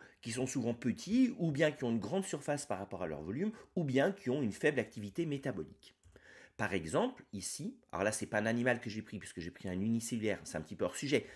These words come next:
mais l'idée c'est quoi ? L'idée c'est que quand la structure est petite, quand l'animal est petit ou ici l'unicellulaire, eh ben, le dioxygène et le C O deux peuvent diffuser directement de l'ensemble de, de la cellule ici à l'extérieur. Ça peut se faire, il n'y a pas une grande distance à parcourir.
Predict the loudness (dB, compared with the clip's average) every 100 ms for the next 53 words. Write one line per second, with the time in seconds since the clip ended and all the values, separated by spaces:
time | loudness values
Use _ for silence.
0 | -8 -4 -2 -2 2 2 2 2 2 2
1 | -2 -8 -4 -2 0 -2 2 4 4 2
2 | -20 -6 -2 2 0 -2 -4 -2 -2 -2
3 | -8 -6 -8 -2 0 0 0 0 -4 -4
4 | -4 -4 -6 -6 -2 -2 -2 -2 0 0
5 | -4 -20 -6 -2 2 0 0 -2 2 2
6 | 2 -2 -4 -2 0 0 -2 -2 -2 2
7 | 2 0 -4 -2 -2 0 0 -2 -4 -4
8 | -4 -6 0 4 6 4 0 -4 -2 -4
9 | -6 -20 _ -16 -4 4 6 6 6 6
10 | 4 2 -4 -4 -4 -6 -2 -4 0 2
11 | 2 2 0 -4 -6 -8 -12 _ _ -12
12 | -2 -2 -2 -2 0 2 2 2 0 0
13 | -2 -4 -6 -6 -6 -6 -8 -8 -10 -18